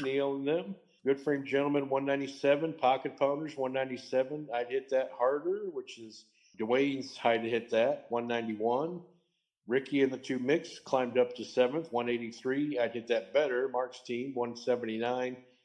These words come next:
The Titanic, one sixty-six.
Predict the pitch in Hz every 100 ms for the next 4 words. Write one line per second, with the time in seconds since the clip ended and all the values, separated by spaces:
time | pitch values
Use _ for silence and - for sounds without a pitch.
0 | _ _ _ 98 92 - 117 117 104 -
1 | 143 156 123 110 117 - 104 113 110 -
2 | 117 107 98 98 - 143 107 -